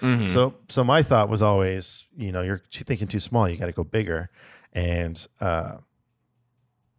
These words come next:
Speaker 2: it was just this, uh,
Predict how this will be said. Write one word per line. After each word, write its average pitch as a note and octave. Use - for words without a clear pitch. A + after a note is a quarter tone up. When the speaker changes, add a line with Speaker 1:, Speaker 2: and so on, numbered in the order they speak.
Speaker 2:
it A#2+
was F#2+
just G#2+
this, A2
uh, G2